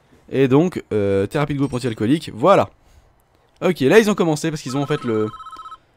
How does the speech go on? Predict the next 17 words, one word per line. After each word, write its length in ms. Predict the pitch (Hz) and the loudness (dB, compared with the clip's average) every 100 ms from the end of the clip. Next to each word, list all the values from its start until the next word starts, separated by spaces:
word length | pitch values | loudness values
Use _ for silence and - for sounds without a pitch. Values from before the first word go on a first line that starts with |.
| _ _ _ _ _ _ _ - - 1077 1077 1077 - - - - - - - _ - | _ _ _ _ _ _ _ -20 -20 -20 -18 -18 -18 -18 -18 -18 -18 -18 -20 _ 0
<clears throat> 60 | 107 98 - - - | 0 0 -6 -10 -12
Alors, 120 | 110 135 | -4 -2
attends, 140 | 202 | -2
j'aimerais 240 | 175 170 | -4 -4
commencer 320 | 165 160 156 160 | -4 -4 -4 -2
à 40 | |
les 80 | 139 | -2
traiter 280 | 156 151 185 - - - - - | -4 -6 -6 -10 -18 -18 -18 -14
ensuite. 280 | - - 123 - - _ _ _ _ _ _ _ _ _ _ _ _ _ _ _ _ _ _ - 1077 1077 1077 1077 1077 - - - - | -14 -12 -12 -14 -20 _ _ _ _ _ _ _ _ _ _ _ _ _ _ _ _ _ _ -20 -20 -18 -18 -18 -16 -18 -18 -14 -6
Non ? 220 | 143 285 - _ - | -4 -4 -8 _ -12
J'ai 100 | 139 | -8
pas 80 | |
le 60 | 151 | -4
droit ? 200 | 170 202 | -4 -6
Bon, 140 | - 107 - - _ | -8 -12 -14 -20 _
on 100 | 123 | -6
appelle. 320 | 123 160 180 | -2 0 0